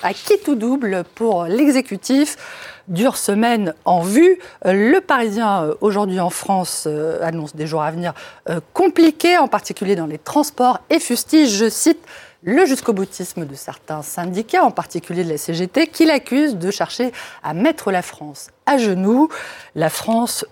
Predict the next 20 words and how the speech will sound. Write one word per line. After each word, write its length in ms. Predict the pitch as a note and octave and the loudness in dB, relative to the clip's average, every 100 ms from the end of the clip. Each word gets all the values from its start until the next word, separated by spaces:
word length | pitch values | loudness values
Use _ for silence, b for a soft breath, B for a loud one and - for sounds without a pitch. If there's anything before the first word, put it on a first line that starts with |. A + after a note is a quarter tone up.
| - | -8
gronde 440 | D#3+ A3+ C#4 C#4 - - | 0 4 4 4 0 0
et 120 | C4 | 2
Macron 500 | G3+ F3 - C4 C#4 | 2 0 0 2 2
regarde 500 | F3 F3 B3 C4+ F#3+ B B B - | 0 0 2 2 -2 B B B -4
ailleurs. 680 | C#4+ C#4+ A#3 A3 C#4 C4+ G3+ | 0 4 4 4 4 2 2
Libération, 1120 | G3 A#3 F4 D#4 B3+ A3+ G#3+ - G3 F#3+ E3 | 0 2 4 4 4 2 0 -4 -4 -2 -2
euh, 160 | E3+ D3+ - | -2 -4 -4
critique, 500 | - G3+ - F#3+ - | -8 -8 -6 -6 -4
lui, 280 | F#3 G3+ G#3+ | -2 0 0
la 220 | D#3+ D#3 | 0 -4
quasi-absence, 960 | - C#4+ C4 G3+ A3+ G3 - G#3+ G3 - B B B | -4 -2 0 0 0 0 -2 -2 -2 -8 B B B
euh, 100 | D3+ | -6
du 180 | C#3+ D#3 | -6 -10
président 640 | - G3+ G3+ A3 D#4 F#4 | -6 -2 0 2 4 4
dans 240 | D#4 G3+ G#3 | 4 4 2
la 100 | G#3 | 2
gestion 360 | D3+ - C#4+ | -2 -2 2
d'une 180 | C4 F#3+ | 4 2
réforme 520 | D#3 D#3 - C4+ G#3+ | -4 -4 0 0 0
jugée 440 | F3+ E3+ E3+ C4+ | -4 -4 0 2